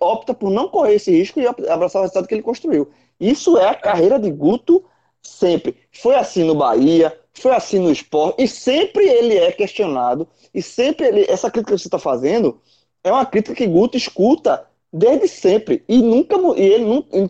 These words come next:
Speaker 1: e ele nunca mudou uma vírgula. No Sport, ano passado, o Sport subiu na Série B, fez uma Série B de tranquilidade,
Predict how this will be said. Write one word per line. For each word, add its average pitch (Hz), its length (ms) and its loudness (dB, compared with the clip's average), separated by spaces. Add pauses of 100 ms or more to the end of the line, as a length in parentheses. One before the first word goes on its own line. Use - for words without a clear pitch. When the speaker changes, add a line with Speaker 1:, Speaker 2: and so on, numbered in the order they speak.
(220)
Speaker 1:
e 196 100 2
ele 220 140 2
nunca 262 220 0
mudou 226 460 0
uma 320 200 -2
vírgula. 175 460 -2 (340)
No 202 120 0
Sport, 233 400 -2
ano 262 100 -2
passado, 190 260 -2
o 202 40 -6
Sport 233 220 -6
subiu 196 500 0 (320)
na 165 180 -4
Série 180 220 -2
B, 156 100 0
fez 220 120 0
uma 208 60 0
Série 202 160 -2
B 180 240 0 (100)
de 226 200 -2
tranquilidade, 254 960 0